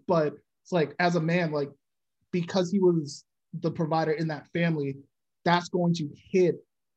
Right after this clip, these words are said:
a different way. Like, it might be the same outcome. It might be the same action, but a different,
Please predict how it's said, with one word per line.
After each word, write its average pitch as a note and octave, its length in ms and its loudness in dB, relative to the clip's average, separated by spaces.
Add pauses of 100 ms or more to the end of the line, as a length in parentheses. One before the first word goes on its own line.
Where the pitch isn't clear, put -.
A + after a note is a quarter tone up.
a D#3+ 80 -2
different D#3+ 360 2
way. E3+ 140 4
Like, D#3 240 0
it F3+ 80 4
might G#3+ 220 0
be G#3+ 80 0
the C#3+ 120 -2
same D3+ 640 -2 (380)
outcome. D#3 600 -2 (440)
It E3 80 2
might F3 160 4
be F#3+ 60 4
the E3+ 100 2
same D#3+ 400 0
action, F3 580 -4
but D#3+ 120 0
a D3+ 40 0
different, D3+ 640 -4